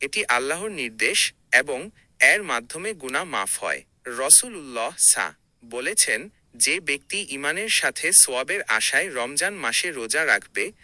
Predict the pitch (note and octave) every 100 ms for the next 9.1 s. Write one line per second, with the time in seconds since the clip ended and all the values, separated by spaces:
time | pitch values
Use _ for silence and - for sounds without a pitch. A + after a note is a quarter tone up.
0 | - - C#3+ - - D#3+ D#3+ G#3 F3+ -
1 | G3+ D3 C3 E3+ - C#3+ A#2+ D#3+ - C3+
2 | B2+ F#3 A#3 G#3 F#3+ B2 A#2+ - F#2 D2
3 | - _ - - - F#2+ D#2 - - _
4 | B2 A#2+ D#3 A3 - A2 G#2 E2+ C#2+ -
5 | _ B2 A#2 C#3 F3+ G#3 A#3 F#3 B2+ -
6 | F#3+ C3+ C#3 - D3+ D#3+ - F#3 C3+ A2+
7 | C#3 F#3+ - A#2+ B2 C3 F#3 - D3 -
8 | F3+ - A2+ D3 G3+ A2 G#2 D3+ A#2 -